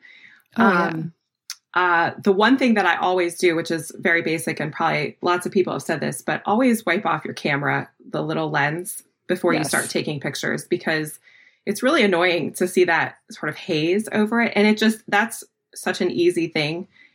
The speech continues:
Speaker 2: to make it better. And then just, I,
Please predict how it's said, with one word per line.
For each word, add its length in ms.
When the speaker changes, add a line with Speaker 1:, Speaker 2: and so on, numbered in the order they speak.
Speaker 2:
to 420
make 240
it 120
better. 440
And 160
then 120
just, 440
I, 160